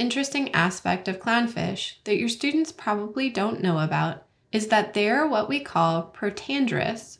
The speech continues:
or sequential hermaphrodites. Clownfish live in social groups with one female, a dominant male, and a group of smaller males. When the female of a group dies,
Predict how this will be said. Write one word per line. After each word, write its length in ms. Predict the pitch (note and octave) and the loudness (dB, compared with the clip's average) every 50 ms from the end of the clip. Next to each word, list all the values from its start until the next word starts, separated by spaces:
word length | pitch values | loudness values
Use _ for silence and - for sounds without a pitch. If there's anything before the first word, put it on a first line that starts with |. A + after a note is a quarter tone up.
| _ _ - | _ _ -4
or 100 | A3+ A3 | -4 -4
sequential 600 | - - A#3 A#3 - C4+ C4 B3+ - - G3+ G3+ | -2 -4 -6 -4 -4 -4 -4 -2 -2 -2 -2 -2
hermaphrodites. 1120 | G3+ - G#3 G3+ G#3 G#3 G#3+ G#3 - - - - - - - - _ - - - - _ _ _ _ _ _ _ _ _ _ _ _ _ _ _ _ _ _ | -2 -2 -2 0 2 0 0 0 -4 -6 -2 0 -2 -2 -2 -10 _ -20 -20 -20 -20 _ _ _ _ _ _ _ _ _ _ _ _ _ _ _ _ _ _
Clownfish 560 | - C#4 C#4+ E4+ F#4 F#4 F#4 G#4 G#4 - - | -2 0 4 4 4 6 6 4 4 4 2
live 140 | B3+ B3 A#3+ | 0 0 2
in 120 | A3 G#3+ | 0 0
social 440 | G#3+ - - A#3 B3+ A#3+ - A3+ G3 | -2 -2 -2 -2 -2 0 0 -2 -2
groups 480 | G3 - - - - - - - - G#3+ | -2 -2 -6 -6 -6 -8 -10 -8 -2 -2
with 140 | G#3 G#3 | -2 0
one 340 | F#3+ F#3+ G3 G3+ A#3 C#4+ D4 | 0 0 2 2 2 0 -2
female, 680 | - - G#3+ G3+ E3+ E3 D#3 D#3 E3 E3+ F#3 G#3+ - - _ _ _ _ _ - | -2 -2 0 2 2 2 2 0 0 0 -2 -4 -6 -14 _ _ _ _ _ -4
a 60 | G3 | -4
dominant 580 | F#3 - G3 F#3 F#3+ G#3 A#3 C4+ D4 C4+ - - | 0 2 4 4 4 4 2 0 0 -2 0 0
male, 480 | F3 D#3+ D#3+ D#3 D3+ E3 F#3+ F#3+ - _ _ _ _ _ _ _ _ | 0 2 2 0 -2 -2 -4 -6 -10 _ _ _ _ _ _ _ _
and 160 | - G#3+ G#3+ | -2 2 2
a 60 | G#3 G3 | 2 4
group 260 | - G#3 G#3 G#3 G#3 | 4 4 4 4 4
of 100 | G3+ G3 | 0 -4
smaller 480 | - - - A#3 A#3 A#3+ A#3+ A3+ E3+ | -4 -6 -2 0 2 2 2 2 0
males. 680 | - - - - - G1+ - - - - - - - _ _ _ _ _ _ _ _ _ _ _ _ _ _ _ | 0 -2 -4 -6 -8 -8 -10 -12 -14 -14 -18 -20 -20 _ _ _ _ _ _ _ _ _ _ _ _ _ _ _
When 140 | - B3 B3 | -2 0 0
the 100 | B3+ B3+ | 0 -2
female 460 | B3 - C#4+ D4+ E4 E4+ E4+ E4 D#4 | -4 -2 0 2 4 4 4 4 4
of 180 | C#4+ C4 A#3 A3 | 4 2 2 0
a 60 | G#3 | 0
group 260 | G#3+ G#3+ G#3+ G#3 G#3+ | 0 0 -2 -2 0
dies, 720 | - G#3 G3 G3 E3 C#3+ - - - - - - - _ | -2 -2 0 0 0 0 0 -2 -4 -6 -6 -10 -14 _